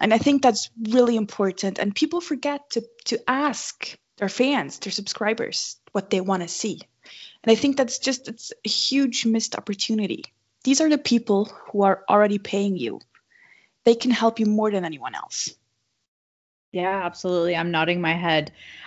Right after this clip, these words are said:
Speaker 2: I have some OnlyFans subscribers who've suggested or requested content from me that really, like, opened the door to a whole new kind of subsection or,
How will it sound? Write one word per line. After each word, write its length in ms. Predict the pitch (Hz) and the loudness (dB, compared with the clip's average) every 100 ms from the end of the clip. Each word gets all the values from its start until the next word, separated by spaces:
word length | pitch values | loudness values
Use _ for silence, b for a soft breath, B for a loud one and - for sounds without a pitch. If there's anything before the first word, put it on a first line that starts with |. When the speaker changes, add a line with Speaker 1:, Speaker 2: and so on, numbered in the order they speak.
| B - | B 0
Speaker 2:
I 120 | 185 | 2
have 560 | 196 196 180 185 180 - | 4 6 6 2 -4 -8
some 540 | 202 185 180 175 165 - | -4 -2 -2 -6 -10 -10
OnlyFans 760 | - 202 208 196 208 180 185 | -2 0 2 0 0 0 0
subscribers 760 | 180 190 185 - 185 180 185 180 | -2 -4 -6 0 4 4 2 0
who've 400 | - 196 185 175 | -2 0 0 -2
suggested 1000 | 208 - 196 180 170 170 - 190 180 180 | -8 -2 0 2 0 0 0 4 4 4
or 80 | 180 | 2
requested 640 | 175 - 196 180 - 175 | 0 0 -2 -2 -4 -8
content 580 | - 175 185 - 175 - | -2 -2 0 0 -2 -2
from 200 | 190 180 | -4 0
me 320 | 175 170 170 B B B B | 2 2 0 B B B B
that 200 | 214 208 | 6 6
really, 400 | 196 202 240 359 | 4 2 4 6
like, 260 | 381 254 - - | 6 4 2 2
opened 640 | 208 240 330 320 302 262 - - | 2 4 4 6 6 2 -2 -10
the 240 | 196 233 | 0 2
door 520 | 196 180 202 233 302 277 | 2 2 4 6 6 4
to 240 | - 214 | 0 2
a 80 | 196 | 2
whole 580 | - - 262 262 269 254 | -2 -4 4 6 8 8
new 760 | 233 233 247 262 269 262 240 233 | 10 10 8 4 4 2 2 2
kind 220 | 240 202 | 4 4
of 100 | 180 | 0
subsection 1600 | - - - 220 214 202 - - 220 226 - 214 196 196 190 185 | -8 -4 4 6 6 0 -6 0 0 0 0 4 6 4 2 2
or, 380 | 175 180 175 | 4 4 4